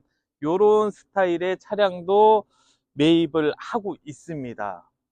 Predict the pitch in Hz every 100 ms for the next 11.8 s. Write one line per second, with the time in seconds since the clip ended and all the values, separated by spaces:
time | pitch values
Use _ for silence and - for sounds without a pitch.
0 | _ _ _ - 208 247 247 233 220 185
1 | 170 185 180 180 175 170 160 156 135 80
2 | - - - 339 339 339 - 311 240 220
3 | 220 233 247 - 330 320 - 320 277 269
4 | 247 233 233 151 156 202 226 214 202 131
5 | 143 - 196 165 135 113 _ - - -
6 | 190 254 240 180 175 151 - _ _ -
7 | 220 285 285 277 262 233 214 196 175 147
8 | - _ _ _ - - _ _ - _
9 | _ _ _ - 147 160 160 131 143 147
10 | 131 135 135 175 165 135 - - 185 170
11 | 147 113 110 113 123 117 95